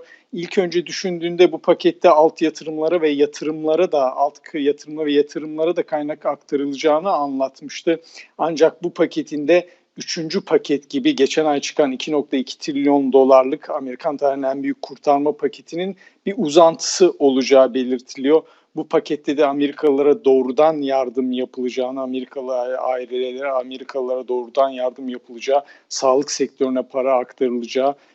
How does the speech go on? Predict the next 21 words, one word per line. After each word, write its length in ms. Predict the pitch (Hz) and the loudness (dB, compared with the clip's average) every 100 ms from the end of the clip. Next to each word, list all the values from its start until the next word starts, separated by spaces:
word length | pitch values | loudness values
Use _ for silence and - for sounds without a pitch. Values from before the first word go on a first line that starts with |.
| - | -12
işsizlik 480 | 151 - 143 147 - | -8 -6 -6 -8 -8
sigortasına 720 | 143 139 135 - 127 147 139 | -2 4 4 2 -8 -4 -4
kaynak 540 | - 139 139 151 147 | 2 0 2 0 -2
aktarılacağı 920 | - 131 - - 131 127 127 139 135 127 | -4 -4 -4 0 2 2 2 4 4 4
belirtiliyor. 440 | 131 123 - 131 | -2 0 4 4
Aslında 360 | 123 - 165 - | 2 0 0 2
paketin 400 | 151 - - 240 | -2 -4 -4 0
ayrıntıları 580 | 208 165 160 - 160 165 | 2 2 -2 -4 2 4
hala 480 | 151 151 151 151 | 6 6 4 -2
tartışılıyor. 760 | - 147 139 - - 151 147 180 - _ _ _ 156 | -2 -4 -4 -10 -14 -4 -4 -4 -10 _ _ _ -8
E, 160 | 135 | -6
henüz 360 | 123 165 151 131 | -4 -6 -6 -2
netleşmiş 720 | 147 147 147 135 - 135 - | -2 -2 -2 -2 -4 -10 -6
değil 200 | 180 147 | -4 -2
ama 200 | 147 135 | 0 -2
Amerikan 520 | 131 139 139 185 214 | -2 -2 -2 0 0
medyasına 540 | 170 135 127 - 135 | 0 -2 -4 -4 -6
yansıdığı 480 | 131 135 131 139 165 | -4 -6 -6 -2 -2
kadarıyla 500 | 147 123 120 135 165 | 0 -4 0 0 0
paketin 580 | - 147 151 - 156 156 | 0 -4 -4 -10 -12 -10
ilk 260 | 175 170 - | -10 -8 -8